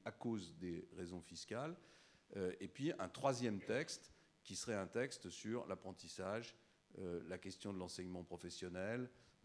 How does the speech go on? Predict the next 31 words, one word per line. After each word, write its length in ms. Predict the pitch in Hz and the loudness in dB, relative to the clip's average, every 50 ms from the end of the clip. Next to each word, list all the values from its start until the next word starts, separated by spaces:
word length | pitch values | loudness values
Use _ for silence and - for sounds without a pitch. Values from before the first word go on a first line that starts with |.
| - 95 | -6 -2
euh, 200 | 95 87 87 - | -2 0 0 0
et 80 | 78 90 | -2 -2
quelques 340 | - 98 92 87 - 90 87 | -2 -2 -4 -2 -2 -2 -2
autres 160 | 101 98 - | -2 -4 -4
sujets 260 | - - 90 95 92 | -6 -6 -2 -2 0
comme 180 | 87 - 82 80 | 0 0 -4 -4
ça. 180 | - 82 - - - - - | -4 -6 -8 -8 -14 -10 -2
Voilà. 240 | - 90 82 - - - | 0 0 0 0 -2 -2
Si 180 | - - 160 | 2 6 8
on 100 | 156 160 | 10 10
est 80 | 165 160 | 8 8
capable 420 | 160 190 170 - - 165 151 135 | 6 4 4 6 6 4 4 6
de 100 | 120 117 | 4 0
faire 180 | 110 - 123 - | 2 2 -2 -2
ça 160 | - 131 120 | 0 0 0
en 80 | 104 90 | 0 0
trois 180 | - - 101 | 0 0 0
mois, 400 | 104 110 127 147 170 185 196 - - - - - | 2 2 0 0 0 -2 -4 -8 -16 -20 -20 -4
je 120 | - 113 | -4 0
pense 180 | 110 151 151 - | 2 2 0 2
qu'on 140 | - 147 139 | 2 2 2
change 520 | - - - 196 185 196 196 175 147 139 113 | 4 6 6 8 8 8 6 4 2 0 6
la 160 | 127 123 120 | 8 8 8
psychologie 520 | - - 135 123 - 127 123 120 113 127 | 8 2 0 4 6 6 6 6 4 2
du 120 | 123 113 110 | 0 0 2
pays. 260 | - 117 113 113 104 | 4 6 6 6 6
Je 60 | 87 82 | 2 -4
dis 80 | 87 | -8
pas 160 | 82 - 92 | -4 -4 -4
qu'on 160 | 95 - 104 95 | -2 0 2 4
règle 300 | - 101 95 95 98 | 4 4 4 2 0